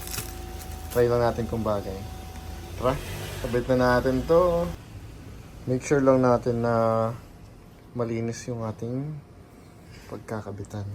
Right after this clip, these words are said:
Kaya kailangan muna natin punasan mga kosa. Sheesh! Dahan-dahan na punas. At baka magkagasgas.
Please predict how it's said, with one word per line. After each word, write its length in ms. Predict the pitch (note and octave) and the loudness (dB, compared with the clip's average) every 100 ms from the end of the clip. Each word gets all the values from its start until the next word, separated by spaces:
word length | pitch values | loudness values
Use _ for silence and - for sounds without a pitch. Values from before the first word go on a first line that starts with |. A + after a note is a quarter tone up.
| G2+ | -10
Kaya 160 | G#2 G2 G2 | -12 -12 -6
kailangan 320 | G#2+ A#2 A2+ | -2 0 -2
muna 240 | A#2 A#2 | -2 -2
natin 240 | G#2+ A2 G#2 | 0 -2 -2
punasan 480 | A2 G#2 G#2 G2+ A2+ | -2 0 -2 -2 -2
mga 240 | G#2 G2+ | 0 0
kosa. 440 | F#2+ F#2 A2+ - A#2+ - - - - - - - - - | -2 -6 -8 -8 -10 -14 -20 -20 -20 -20 -20 -20 -20 -20
Sheesh! 720 | - - - F3 D4+ D#4 - - - - - - - - - - - - - - - - C3+ | -20 -14 -6 -2 0 0 -2 -8 -14 -12 -12 -12 -14 -16 -18 -20 -20 -20 -20 -16 -14 -14 -10
Dahan-dahan 480 | A#2+ A2+ A2 A2 A2 | -8 -8 -6 -6 -8
na 0 | |
punas. 800 | - D3+ D3+ C#3+ C#3+ - - - - - - - - - - - - - - - - - - - - - - | -6 -6 -4 -4 -4 -8 -10 -12 -18 -20 -20 -20 -20 -20 -20 -20 -20 -20 -20 -20 -20 -16 -14 -14 -16 -18 -18
At 120 | - | -16
baka 240 | - A2+ G#2+ G#2 | -10 -8 -6 -6
magkagasgas. 1120 | G2+ - A2 D3 - D3 C3+ C3+ - - | -8 -8 -8 -8 -8 -4 -4 -4 -6 -6